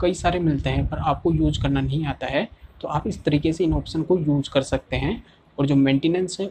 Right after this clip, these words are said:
उसे देने से बच सकते हैं, और अगर आप चाहें तो पत्नी को जेल भी भिजवा सकते हैं अगर वो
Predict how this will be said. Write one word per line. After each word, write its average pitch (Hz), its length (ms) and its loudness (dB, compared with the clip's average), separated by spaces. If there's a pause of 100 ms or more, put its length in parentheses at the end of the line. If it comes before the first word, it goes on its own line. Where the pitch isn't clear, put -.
उसे 165 200 -4
देने 147 260 -2
से 175 120 -4
बच 156 140 -4
सकते 165 300 -4
हैं, 170 220 -2 (240)
और 143 140 -6
अगर 143 220 -2
आप 139 160 -2
चाहें 139 320 -4
तो 190 80 -6
पत्नी 135 300 -2
को 135 140 -4
जेल 127 240 -4
भी 117 260 -8
भिजवा 131 300 -2
सकते - 300 -8
हैं 156 160 -2
अगर 127 220 -6
वो 143 120 0